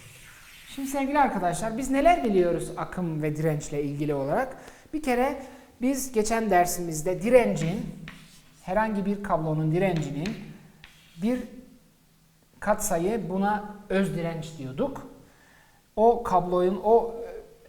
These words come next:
elemente, o maddeye ait ya da o metale ait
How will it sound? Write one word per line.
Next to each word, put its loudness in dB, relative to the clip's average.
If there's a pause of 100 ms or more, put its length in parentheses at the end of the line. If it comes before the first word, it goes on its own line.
elemente, 2
o 2
maddeye 2
ait 0 (840)
ya -4
da 2
o 2
metale -2
ait -2